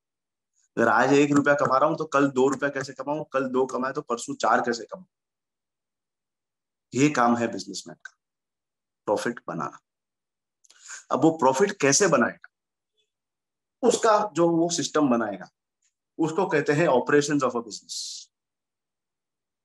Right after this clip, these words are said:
यानी profit बनाने के लिए वो जो उसको goal है, उसको achieve करने के लिए जो वो चीज बनाएगा,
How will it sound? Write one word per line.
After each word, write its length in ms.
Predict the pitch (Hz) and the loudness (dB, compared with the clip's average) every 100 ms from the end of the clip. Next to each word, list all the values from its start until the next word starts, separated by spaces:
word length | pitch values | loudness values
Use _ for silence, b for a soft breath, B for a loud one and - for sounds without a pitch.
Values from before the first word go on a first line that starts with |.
| _ _ - | _ _ -4
यानी 220 | 117 139 185 | 0 0 -2
profit 460 | - 120 165 185 | -2 -2 2 2
बनाने 400 | 143 120 135 170 | 4 2 4 2
के 140 | 151 127 | 0 -4
लिए 280 | 101 98 _ 120 | -6 -14 _ -2
वो 280 | 131 131 - - - | 0 -2 -6 -16 -2
जो 160 | 139 | 2
उसको 260 | 143 143 147 | 2 2 0
goal 300 | 127 147 151 | 4 6 6
है, 80 | 127 | 4
उसको 220 | 123 143 | 0 2
achieve 300 | 127 - 156 | 2 2 -2
करने 280 | 135 120 120 | -2 -4 -4
के 100 | 117 | -4
लिए 180 | 127 143 | -6 -6
जो 200 | 131 131 | -8 -10
वो 140 | 139 | -12
चीज 340 | - 131 127 120 | -12 -12 -10 -6
बनाएगा, 460 | 113 127 123 98 | 0 2 0 -2